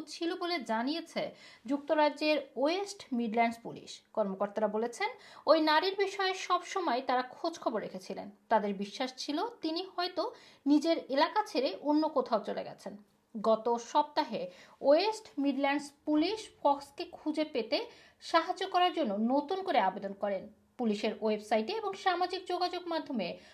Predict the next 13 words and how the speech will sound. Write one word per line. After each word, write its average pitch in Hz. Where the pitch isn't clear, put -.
ফক্সের 302
একটি 277
ছবি 330
দিয়ে 202
তার 214
সন্ধান 285
পেতে 339
সাহায্যের 240
আবেদন 214
করা 175
হয়। 180
ছবিটি 226
ফক্স 330